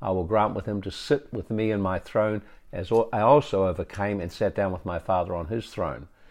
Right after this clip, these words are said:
So overcomers are promised specific rewards. So clearly, someone who has stood, held onto the Word of God, had some ups and downs,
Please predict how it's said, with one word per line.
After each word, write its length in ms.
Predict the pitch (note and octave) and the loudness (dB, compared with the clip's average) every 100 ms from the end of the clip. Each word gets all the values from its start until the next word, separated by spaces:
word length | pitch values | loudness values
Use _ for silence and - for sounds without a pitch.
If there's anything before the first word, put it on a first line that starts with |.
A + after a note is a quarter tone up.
| - - | -20 -6
So 160 | - | 0
overcomers 680 | F2+ D3 D#3 - G#2+ G#2 G#2+ | 6 8 6 2 0 0 0
are 80 | G2 | -2
promised 400 | - A2+ G#2 F#2+ | 0 -2 0 -4
specific 460 | - G2 - G2 - | -10 -8 -6 -4 -2
rewards. 520 | G2 A#2+ C#3 D2 - | 0 2 2 0 -4
So 80 | A2 | -8
clearly, 680 | - A3+ F#3 E2+ A#2 A3 - - - - - - | -2 2 2 4 0 0 -8 -20 -20 -20 -20 -16
someone 400 | - C#3+ B2+ G#2+ | 4 6 6 2
who 160 | G2+ F#2+ | 2 2
has 140 | F2+ | 0
stood, 540 | - - E3 E3 D3+ - - - - - | -6 2 6 6 4 -4 -18 -20 -20 -16
held 340 | - B2+ C#3+ C3 | -4 4 6 6
onto 200 | C3 A#2+ | 4 4
the 100 | A#2 | 2
Word 240 | B2 B2 | 4 2
of 100 | A2 | 4
God, 420 | A#2+ A#2+ A#2+ A#2 A2 | 8 10 10 6 0
had 180 | A#2+ | 0
some 160 | - A#2+ | 2 2
ups 240 | A#2+ - | 2 0
and 140 | A2 G2 | -2 2
downs, 480 | A#2 G#2+ G#2+ A2 | 4 4 0 -4